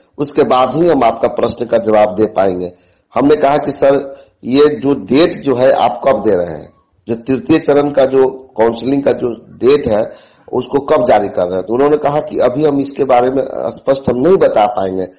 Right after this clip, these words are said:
क्योंकि जब तक हमारी बैठक नहीं होगी, समीक्षा बैठक होगी, सभी लोगों का मिल करके हम लोग इस पर बात करेंगे, तब तय होगा।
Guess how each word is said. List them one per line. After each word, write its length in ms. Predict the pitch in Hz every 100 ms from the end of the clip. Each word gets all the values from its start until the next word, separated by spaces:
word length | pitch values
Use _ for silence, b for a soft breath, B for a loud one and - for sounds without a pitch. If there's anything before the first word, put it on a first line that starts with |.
| b b _
क्योंकि 220 | 117 -
जब 260 | 117 131 -
तक 120 | - 135
हमारी 320 | 127 131 135
बैठक 480 | 117 120 120 165 131
नहीं 180 | 117
होगी, 200 | 113 123
समीक्षा 460 | 135 110 113 113 131
बैठक 340 | 120 110 107 110
होगी, 180 | 113 127
सभी 300 | 117 113 135
लोगों 260 | 127 113
का 160 | 113 107
मिल 260 | 110 107
करके 340 | 107 110 113 107
हम 100 | 110
लोग 160 | 107
इस 80 | 104
पर 260 | - - 98
बात 260 | 101 101 104
करेंगे, 320 | 104 110 147 B B B -
तब 180 | 156 151
तय 200 | 135 101
होगा। 360 | 92 87 87